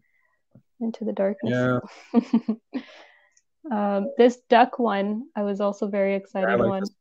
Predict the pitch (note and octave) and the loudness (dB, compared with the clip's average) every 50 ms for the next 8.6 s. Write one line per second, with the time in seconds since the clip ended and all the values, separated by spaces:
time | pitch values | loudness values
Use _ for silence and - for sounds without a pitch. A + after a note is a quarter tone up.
0 | _ - A2+ A2 G#2+ A2 A2 - G#2+ G2+ - A#2 A2 A2 - - A2+ G#2+ A2 - | _ -6 -4 -4 -4 -4 -6 -10 -12 -12 -12 -16 -16 -14 -12 -12 -10 -12 -12 -14
1 | _ _ _ _ _ _ _ _ _ _ _ _ _ _ _ _ _ _ _ _ | _ _ _ _ _ _ _ _ _ _ _ _ _ _ _ _ _ _ _ _
2 | _ _ _ - A3+ A3 G#3+ G#3+ A3 A3+ B2+ - B3 A#3 A#3 B3 - - - G#3+ | _ _ _ -2 2 4 4 4 4 4 2 2 2 4 6 6 6 8 6 6
3 | - - D3 - - - B2+ B2+ B2+ B2+ - C3+ A#2+ A#2+ A#2+ B2 - A2+ G#2+ G#2+ | 2 2 -4 -8 -4 0 0 0 0 2 4 6 6 6 6 4 2 0 2 0
4 | A2 G#2+ - A2 A2 A2 A2 - A#2 A2 - B2 C3+ D#3+ F#3 C3+ - - D#3 E3+ | -2 -4 -6 -6 -4 -4 0 0 0 0 2 4 4 6 6 4 4 2 0 2
5 | - B2 G#2 - G2 G2 G2+ A2 C#4 - - - - C4+ C#4 - B3 A3 G3 G3 | 2 0 -2 -2 -8 -8 -2 -2 0 0 2 6 6 6 8 8 6 6 6 4
6 | G3+ B3+ D#4+ D4+ - - - - - - - - - A#3 B3 C4+ C#4+ - E4+ F#4 | 4 2 2 0 -4 -10 -20 -20 -20 -20 -8 0 6 8 8 8 8 6 4 4
7 | F4+ E4+ C#4 - - A3+ A3 G#3 G#3 A#3 - _ - B3+ B3+ - C4 A3 G#3 G3 | 6 6 8 8 8 6 6 4 2 0 -6 _ -6 -6 -4 -2 -4 -2 0 -2
8 | F#3+ F#3+ G3 G#3 G#3 G3 - A3+ G3+ F#3+ F#3+ F#3 | 0 0 0 0 -2 -2 -4 -4 -4 -4 -4 -6